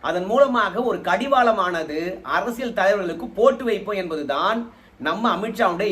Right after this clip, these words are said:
எண்ணமா இருக்கிறது. இப்ப எதிர்க்கட்சிகளை பொறுத்த வரைக்கும் இந்த மசோதாவை ஏத்துக்கொள்ளவே இல்லை, பார்லிமெண்ட்ல கீழ்ச்சி எறிந்து விட்டார்கள். அது மட்டும் கிடையாது, இன்னைக்கு இருக்கக்கூடிய இ டியா இருந்தாலும் சரி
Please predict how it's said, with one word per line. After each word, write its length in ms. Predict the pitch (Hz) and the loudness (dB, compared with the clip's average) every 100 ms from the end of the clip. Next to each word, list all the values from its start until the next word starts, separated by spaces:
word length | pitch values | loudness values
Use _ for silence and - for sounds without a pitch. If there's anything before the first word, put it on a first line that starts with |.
| 151 | 2
எண்ணமா 260 | 196 202 180 160 | 2 0 0 -2
இருக்கிறது. 440 | 165 156 139 190 147 117 - - - - - | -4 -4 -2 -2 -2 -4 -12 -20 -20 -16 -8
இப்ப 120 | 175 175 | -4 -2
எதிர்க்கட்சிகளை 500 | 202 269 240 240 214 202 | -2 -2 -2 0 0 2
பொறுத்த 240 | 208 208 196 | 2 0 0
வரைக்கும் 360 | 165 156 156 226 180 | -2 -2 -2 -2 -2
இந்த 140 | 180 165 | -2 0
மசோதாவை 540 | 180 226 233 170 165 196 160 | 0 2 4 4 4 2 0
ஏத்துக்கொள்ளவே 500 | 139 202 175 190 202 | -2 -2 -2 0 0
இல்லை, 120 | 175 - - - - | 0 -2 -8 -8 2
பார்லிமெண்ட்ல 680 | 170 233 240 208 190 160 165 180 - | 6 6 4 0 -2 2 2 0 -4
கீழ்ச்சி 320 | 240 240 233 180 | -6 -4 -4 -2
எறிந்து 240 | 226 214 | -2 -4
விட்டார்கள். 520 | 180 - 165 139 175 180 117 - - - - - - | -4 0 2 2 0 0 -4 -8 -18 -20 -20 -20 -8
அது 180 | 139 175 | -2 0
மட்டும் 240 | 214 214 233 | 0 0 2
கிடையாது, 400 | 214 202 175 185 202 185 165 | 4 4 4 2 -2 -4 -4
இன்னைக்கு 220 | 202 180 | -4 -4
இருக்கக்கூடிய 380 | 233 233 202 196 175 | -2 -2 -2 -2 0
இ 40 | 220 | 0
டியா 160 | 214 190 | 4 4
இருந்தாலும் 340 | 175 190 190 | 6 4 2
சரி 160 | 160 | -2